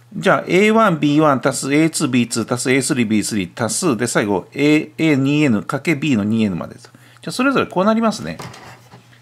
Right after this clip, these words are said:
えーと、エーワン、ビーワンね。で、エーツー、ビーツー、エースリー、ビースリーってやっていくと、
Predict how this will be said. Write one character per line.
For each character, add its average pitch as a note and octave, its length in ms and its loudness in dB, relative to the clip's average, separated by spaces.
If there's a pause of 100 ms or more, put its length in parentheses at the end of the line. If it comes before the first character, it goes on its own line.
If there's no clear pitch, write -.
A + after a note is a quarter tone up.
(440)
え C#3 180 0
ー B2 40 -2
と、 B2 180 -4
エ G#3+ 340 4
ー A3 40 4
ワ A3 280 4
ン、 G#2+ 180 0
ビ A#2 200 2
ー A2 40 4
ワ G2 140 2
ン F2 80 -6
ね。 F3+ 220 -6 (340)
で、 E3 380 2
エ G3 40 2
ー F3+ 60 -4
ツ - 240 0
ー、 B2 100 2
ビ A2+ 200 2
ー - 40 -18
ツ F#2 320 -4 (340)
ー、 D3+ 140 2
エ F3 40 6
ー - 20 2
ス F3 180 -2
リ D#3+ 160 2
ー、 G2+ 40 -6
ビ A2+ 140 2
ー G#2 40 0
ス - 140 -4
リ G2 120 -2
ー - 40 -8
っ - 40 -18
て G3 100 -2
や E3 140 4
っ D3+ 140 -18
て D3 120 2
い C3 80 0
く - 120 -18
と、 B2+ 460 0